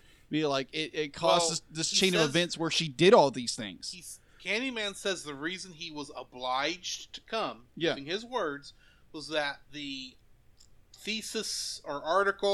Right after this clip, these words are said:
Speaker 2: or whatever it was she and Bernadette were writing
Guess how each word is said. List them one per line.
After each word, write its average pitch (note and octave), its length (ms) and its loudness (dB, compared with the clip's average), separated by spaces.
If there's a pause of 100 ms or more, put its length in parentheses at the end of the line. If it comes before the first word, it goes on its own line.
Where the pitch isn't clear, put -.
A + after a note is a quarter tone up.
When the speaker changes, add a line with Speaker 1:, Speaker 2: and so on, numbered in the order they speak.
(120)
Speaker 2:
or F3 120 4
whatever D3+ 440 4
it G3 80 4
was F3 320 6
she F#3+ 300 2
and E3 100 2
Bernadette D#3 500 8
were B2 120 -6
writing D3 680 6